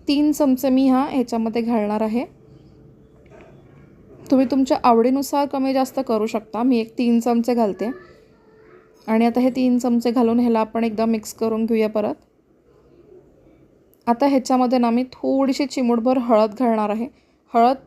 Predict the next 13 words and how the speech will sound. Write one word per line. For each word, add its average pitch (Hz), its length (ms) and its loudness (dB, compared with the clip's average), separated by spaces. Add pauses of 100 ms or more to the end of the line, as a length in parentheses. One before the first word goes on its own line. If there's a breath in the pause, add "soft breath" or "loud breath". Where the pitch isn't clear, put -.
(100)
तशी 240 220 -4
पण 262 200 -4
चांगली 233 420 0
असते 233 260 -4
आपल्या 226 240 -6
शरीरासाठी, 214 640 -4
हेल्थसाठी 220 560 -2
चांगली 208 380 -4
असते, 214 280 -4
म्हणून 208 260 -2
आपण 214 320 -4
घालणार 196 320 0
आहोत. 214 220 -2